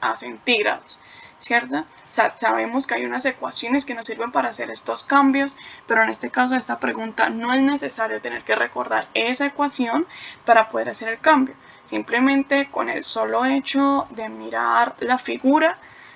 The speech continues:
ya nos están diciendo, ya nos están diciendo, eh, pues la respuesta, ¿no? Con el simple hecho de mirar este cero, marcar una línea horizontal,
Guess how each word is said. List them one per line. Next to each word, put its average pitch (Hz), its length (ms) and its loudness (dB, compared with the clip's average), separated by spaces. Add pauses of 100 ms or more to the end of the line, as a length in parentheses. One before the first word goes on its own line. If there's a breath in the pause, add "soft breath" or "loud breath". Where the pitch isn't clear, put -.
(100)
ya 226 160 6
nos 240 160 -2
están 220 380 -2
diciendo, 269 1000 2 (1700 soft breath)
ya 247 160 4
nos 247 160 2
están 226 340 -4
diciendo, 254 1200 0
eh, 226 460 -8 (540)
pues 233 140 4
la 226 100 6
respuesta, 233 640 0
¿no? 294 280 -2 (240 loud breath)
Con 233 120 -4
el 226 100 -2
simple 233 420 -2
hecho 262 220 -2
de 269 200 0
mirar 226 380 -2 (1000 loud breath)
este 240 340 -6
cero, 277 640 0
marcar 240 460 -6
una 240 220 -2
línea 262 300 2
horizontal, 254 760 0